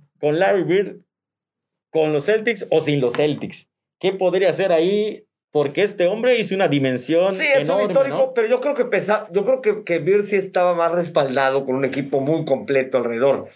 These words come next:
Speaker 2: El caso de Jordan, que también tenía un gran equipo, sí Jordan pesó más individualmente que lo que Larry Bird
Speaker 1: Eh.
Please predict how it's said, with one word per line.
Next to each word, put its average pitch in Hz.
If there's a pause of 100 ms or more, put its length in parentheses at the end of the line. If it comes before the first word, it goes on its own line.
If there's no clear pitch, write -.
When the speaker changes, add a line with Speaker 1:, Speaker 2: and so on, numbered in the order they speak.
(220)
Speaker 2:
El 127
caso 196
de 175
Jordan, 202
que 180
también 170
tenía 165
un 160
gran 156
equipo, 151
sí 180
Jordan 160
pesó 135
más 135
individualmente 123
que 135
lo 120
que 127
Larry 135
Bird 135
Speaker 1:
Eh. -